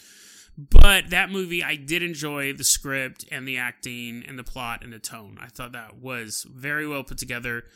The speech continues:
The last five minutes stunk. And, you know, I would say that's the same thing with The Babadook. If The Babadook had a different ending, if it turned out that the creature was real, or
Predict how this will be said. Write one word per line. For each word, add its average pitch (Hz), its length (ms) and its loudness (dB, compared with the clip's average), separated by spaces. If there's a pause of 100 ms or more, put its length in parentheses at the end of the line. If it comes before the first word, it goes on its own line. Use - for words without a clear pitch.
(160)
The 139 80 -18
last 139 240 -6
five 139 180 -10
minutes 135 220 -8
stunk. 131 320 -10
And, 202 120 -8
you 240 160 -8
know, 233 140 -14
I 247 140 -6
would 247 100 -16
say 294 160 -4
that's 202 340 -4
the - 80 -2
same 185 200 -6
thing 165 100 -8
with 147 120 -10
The 135 40 -10
Babadook. 113 500 -12
If 139 120 -16
The 151 80 -16
Babadook 160 480 -12
had 143 340 -8
a 123 120 -12
different 117 560 -18 (760)
ending, 214 400 -4
if 190 140 -12
it 190 80 -18
turned 202 220 -10
out 208 160 -8
that 202 120 -12
the 185 80 -14
creature 185 400 -14
was 135 240 -12
real, 175 600 -12 (440)
or 277 840 -8